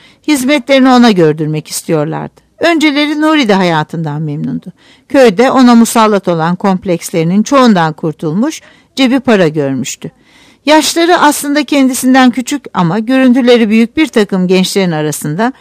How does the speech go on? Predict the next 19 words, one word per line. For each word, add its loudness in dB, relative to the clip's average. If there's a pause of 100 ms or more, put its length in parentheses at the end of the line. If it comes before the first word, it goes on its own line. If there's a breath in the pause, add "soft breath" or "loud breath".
(180 soft breath)
sigarasını 2
ustalıkla -2
tüttürerek -6
ve 2
görüntüsünden 2
beklenemeyecek 0
olgunlukta -4
laflar -2
ederek -6
dolanıyor, -2 (320 soft breath)
hayranlık 2
topluyordu. -6 (580 soft breath)
Ankaralı 2
arkadaşları -2
gerçek 0
yaşını 0
bilmedikleri -2
için -6
ona 0